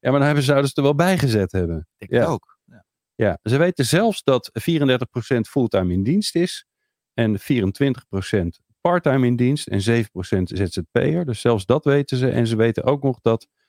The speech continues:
Speaker 1: de best vertegenwoordigde branche is de gezondheids- en welzijnszorg.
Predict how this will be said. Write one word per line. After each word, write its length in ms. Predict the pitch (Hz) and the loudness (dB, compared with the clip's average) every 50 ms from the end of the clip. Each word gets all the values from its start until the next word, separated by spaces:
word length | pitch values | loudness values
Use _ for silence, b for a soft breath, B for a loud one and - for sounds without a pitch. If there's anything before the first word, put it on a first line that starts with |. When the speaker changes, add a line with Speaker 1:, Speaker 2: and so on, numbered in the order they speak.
| _ _ _ _ _ _ _ | _ _ _ _ _ _ _
Speaker 1:
de 220 | - - 95 90 - | -2 -2 -2 -2 -2
best 460 | - 104 95 120 160 - - - _ _ _ | -4 -2 0 0 0 0 -4 -8 _ _ _
vertegenwoordigde 920 | - - 123 - - 135 135 131 120 123 113 117 127 127 120 - - 101 | -4 -4 -2 0 2 2 2 2 2 2 2 2 2 2 0 0 -2 -2
branche 440 | 92 107 107 117 123 135 131 - - | -2 0 0 2 2 2 0 -2 -2
is 160 | - 107 101 | -2 -2 -2
de 120 | 104 104 90 | -2 -2 -2
gezondheids- 520 | 90 101 101 127 147 143 - 123 107 - | -2 0 0 0 0 0 0 -2 0 0
en 140 | 104 92 92 | 0 0 0
welzijnszorg. 1080 | 98 123 143 135 101 95 87 85 80 - - 87 85 87 80 76 69 - _ _ _ | 2 2 2 0 0 0 -2 -2 -4 -6 -8 -6 -4 -4 -4 -4 -6 -10 _ _ _